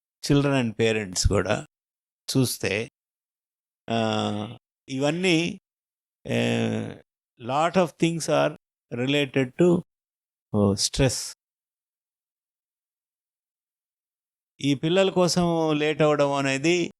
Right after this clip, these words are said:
ఆ, ఇంకోటి ఏంటంటే, చిల్డ్రన్ గన మీరు అబ్జర్వ్ చేస్తే ఎవరైనా, ఆ, మనమైనా కళ్ళు ఆర్పుతామేమో కానీ, ఆ చిన్న బిడ్డ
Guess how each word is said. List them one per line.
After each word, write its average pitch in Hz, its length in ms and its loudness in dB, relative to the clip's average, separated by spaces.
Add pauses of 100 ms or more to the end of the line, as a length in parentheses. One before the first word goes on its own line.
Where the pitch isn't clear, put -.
(560)
ఆ, 127 100 -4 (1800)
ఇంకోటి 156 260 0
ఏంటంటే, 151 720 0 (140)
చిల్డ్రన్ 160 340 0
గన 135 220 0
మీరు 117 220 2
అబ్జర్వ్ 117 420 2
చేస్తే 107 320 0
ఎవరైనా, 107 580 2 (880)
ఆ, 107 1400 -2
మనమైనా 139 920 0 (140)
కళ్ళు 131 240 0
ఆర్పుతామేమో 113 680 0
కానీ, 101 260 -4
ఆ 107 380 0 (200)
చిన్న 131 280 2
బిడ్డ 113 280 -2